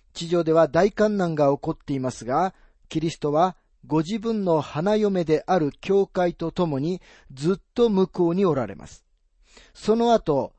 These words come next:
七年間の大観難の終わりに、主は教会と共に地上に帰って来られます。さて、これが地上にいる人々の主の来臨に対する態度です。二節から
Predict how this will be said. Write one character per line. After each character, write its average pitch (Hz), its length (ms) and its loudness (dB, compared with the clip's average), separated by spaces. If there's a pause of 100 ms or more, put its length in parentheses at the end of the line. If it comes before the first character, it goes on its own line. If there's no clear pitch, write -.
(160)
七 - 300 -10
年 233 220 0
間 151 260 -4
の 139 140 -2
大 160 260 2
観 175 300 -2
難 156 200 -2
の 135 100 -2
終 131 100 0
わ 135 80 2
り 123 100 -4
に、 185 260 -6 (200)
主 - 200 -4
は 147 180 4
教 202 340 0
会 185 260 -2
と 180 160 -6
共 170 300 0
に 120 200 -6 (300)
地 - 220 -8
上 190 260 2
に 196 140 -4
帰 - 160 -4 (120)
っ 135 40 -2
て - 240 -2
来 - 160 -6
ら 104 100 -10
れ 82 80 -18
ま - 100 -20
す。 - 220 -20 (1160)
さ 190 160 0
て、 160 280 4
こ - 200 -4
れ 196 100 4
が 226 260 6 (260)
地 180 180 -6
上 233 240 -2
に 226 140 0
い 226 40 0
る 196 100 0
人 190 240 0
々 170 240 -6
の 147 140 -2
主 196 160 -6
の 170 240 0
来 165 380 2
臨 202 240 -4
に 202 100 -2
対 180 260 -2
す - 180 -10
る 190 120 -8
態 175 240 -4
度 101 100 -14
で - 120 -18
す。 - 180 -20 (1040)
二 190 100 -2
節 - 280 -4
か 139 100 -4
ら 180 240 0